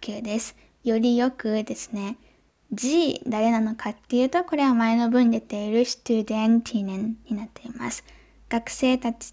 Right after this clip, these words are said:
ていうのが、場合によっては、テストに対してもっともっとよく準備することができるんじゃないかっ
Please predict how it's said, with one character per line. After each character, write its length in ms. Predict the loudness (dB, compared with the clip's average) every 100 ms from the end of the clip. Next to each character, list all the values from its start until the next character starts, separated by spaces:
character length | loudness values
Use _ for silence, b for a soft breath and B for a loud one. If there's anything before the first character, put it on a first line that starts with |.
| -8
て 80 | -2
い 200 | 0 2
う 60 |
の 160 | 2 0
が、 320 | 0 0 -2 b b -2
場 160 | 2
合 160 | 4 6
に 180 | 8 6
よ 100 | 4
っ 40 |
て 260 | -2 -6 -4
は、 380 | 0 0 -2 b b _
テ 120 | 0 0
ス 80 |
ト 120 | 2 0
に 160 | 0
対 260 | -2 -4 -4
し 80 | -4
て 240 | -4 -4 -2
も 100 | -2
っ 100 | 0
と 100 | 0
も 140 | 2 0
っ 80 | 0
と 200 | -4 -4 -6 _ 4
よ 160 | 6 6
く 320 | 2 -4 -6 _ _ _ 0
準 180 | 6
備 160 | 6 4
す 180 | 0 2
る 160 | 2
こ 140 | 2 -2
と 180 | 0 0
が 180 | 0
で 120 | -4 -4
き 180 | 4
る 100 | 6
ん 100 | 6
じ 80 | 4
ゃ 40 | 4
な 160 | 4
い 120 | 2
か 160 | 2
っ 80 | 0